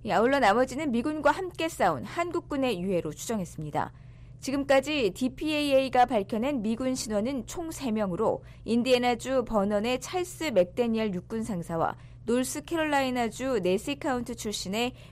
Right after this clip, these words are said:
윌리엄 존스 육군 일병, 그리고 전쟁포로 수용소에 끌려가 숨진 것으로 알려진 뉴저지주 출신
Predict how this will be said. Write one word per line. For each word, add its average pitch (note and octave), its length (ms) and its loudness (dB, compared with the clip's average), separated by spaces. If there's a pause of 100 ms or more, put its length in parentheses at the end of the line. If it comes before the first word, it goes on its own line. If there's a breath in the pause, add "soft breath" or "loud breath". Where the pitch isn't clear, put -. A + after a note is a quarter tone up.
윌리엄 B3+ 420 2
존스 A#3 460 -2
육군 G#3+ 400 -4
일병, D3 340 -4 (100)
그리고 F#3 280 0
전쟁포로 A#3+ 720 0
수용소에 E4+ 540 -2
끌려가 A3+ 480 0
숨진 C4 400 -6
것으로 G#3 320 -2
알려진 F3 480 -2 (320 loud breath)
뉴저지주 B3+ 680 2
출신 G#3+ 440 -4